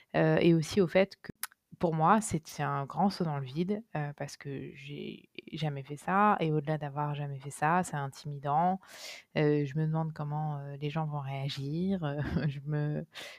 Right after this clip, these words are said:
je me pose des milliards de questions, euh, 'fin. Et, mais je le fais quand même. Et franchement, ça n'a pas toujours été comme ça. <laughs> La plupart du temps, avant, j'avais peur et je faisais pas les choses parce que j'avais peur.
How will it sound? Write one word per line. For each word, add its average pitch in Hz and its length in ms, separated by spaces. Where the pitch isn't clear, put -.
je - 100
me 165 80
pose 156 300
des 147 260
milliards 160 240
de 156 100
questions, 147 640
euh, 139 120
'fin. - 260
Et, 170 380
mais 175 100
je 185 80
le 214 60
fais 214 140
quand 185 120
même. 151 240
Et 180 100
franchement, 180 600
ça 190 240
n'a 185 100
pas 190 140
toujours 175 260
été - 140
comme - 180
ça. - 380
<laughs> 165 200
La 180 120
plupart 170 320
du 156 160
temps, 175 340
avant, 160 360
j'avais 147 260
peur 170 360
et 165 200
je 147 140
faisais 143 200
pas 156 120
les 147 80
choses - 240
parce - 180
que 160 100
j'avais 147 240
peur. 160 360